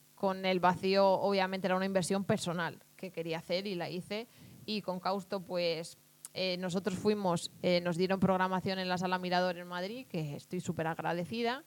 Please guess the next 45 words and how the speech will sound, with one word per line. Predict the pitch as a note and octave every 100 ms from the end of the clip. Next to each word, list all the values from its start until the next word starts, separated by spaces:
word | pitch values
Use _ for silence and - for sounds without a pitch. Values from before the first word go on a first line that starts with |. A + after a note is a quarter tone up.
| - - -
pero | - G#3
es | G#3
verdad | G3+ A3 A3 A3
que | F3+
que | E3+
te | E3+
den | F3 F3+
programación | F#3+ F#3+ G3 F#3+ G#3 G#3 G#3+
significa | F#3 E3 E3+ - F#3
ir | F3+ F3
a | D#3+
taquilla. | D#3+ D#3+ D#3+ E3 - -
Ir | F3+
a | F3
taquilla | F3 E3+ F3 E3+
en | E3+
Madrid, | E3+ E3+ F3+ E3+
en | E3
una | E3+ E3+
sala | F3 F3 E3+
que | E3+
tampoco | E3+ E3 E3+ F3+
es |
muy | F3 F3
grande, | F3 F#3 F#3+ G#3 B3 - - - -
eh, | F3+ E3+
conlleva, | D#3+ E3+ E3+ F3 F3 F3+
pues, | F3+ E3+
que | F3 E3
como | F3+ F3 F3 F3+
mucho, | F#3+ G#3+ - E3+ - - - -
eh, | E3+ E3
si | F3
llenas | E3+ F3+ F#3
la | F#3 F3+
sala | G3+ F#3+ F3
y | E3+
tienes | F3 F3 F3
suerte, | - G#3 G3+ - A#3+ E4 - - - - _
eh, | F#3+ F3 E3 D#3+
que | E3+
te | -
cubres | - A#3+ F#3+ E3+
los | D#3+ D#3+
gastos. | G#3+ G#3 - D#3+ -